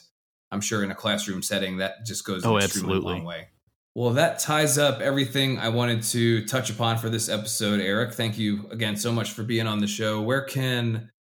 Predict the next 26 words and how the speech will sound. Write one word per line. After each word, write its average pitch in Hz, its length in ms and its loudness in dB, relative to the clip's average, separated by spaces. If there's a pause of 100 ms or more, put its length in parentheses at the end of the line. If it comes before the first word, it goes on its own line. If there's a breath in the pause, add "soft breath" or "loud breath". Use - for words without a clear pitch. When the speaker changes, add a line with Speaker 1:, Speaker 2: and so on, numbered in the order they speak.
(400)
Speaker 1:
listeners 117 680 2
find 120 320 0
you, 117 160 2
check 117 280 -2
you 113 120 2
out? 110 160 4
I, 101 140 2
I 95 140 -8
heard 104 240 -2
you 101 340 -2 (140)
mention 110 400 -4
a 92 100 -4 (100)
blog 107 540 2
and 101 300 -2
a 92 80 -6
podcast 117 520 0
you're 127 120 0
gonna 120 80 -2
be 123 80 -2
releasing 120 420 -2
soon. 123 300 -2 (200)
Speaker 2:
Yeah, 151 220 4
yeah, 127 240 4
thank 135 300 0
you. 107 160 4
Uh, 110 240 2